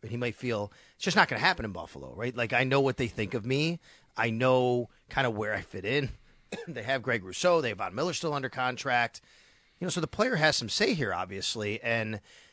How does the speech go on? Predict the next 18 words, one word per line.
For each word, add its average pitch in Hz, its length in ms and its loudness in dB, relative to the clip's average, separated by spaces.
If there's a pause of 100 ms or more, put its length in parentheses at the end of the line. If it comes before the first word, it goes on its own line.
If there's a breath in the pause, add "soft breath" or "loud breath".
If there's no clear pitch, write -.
(260 soft breath)
yeah, 123 460 4
I, 120 120 2
I, 135 360 4
I 147 40 6
think 147 220 2
this 143 180 2
feels 143 500 2
like 151 500 2 (220)
exactly 123 640 2
what 113 220 -2
you 110 60 -6
said, 101 280 -4
which 101 220 -8
is, 101 400 -6 (760 soft breath)
and 139 80 2
I, 202 280 6
and 160 100 4
I 220 160 8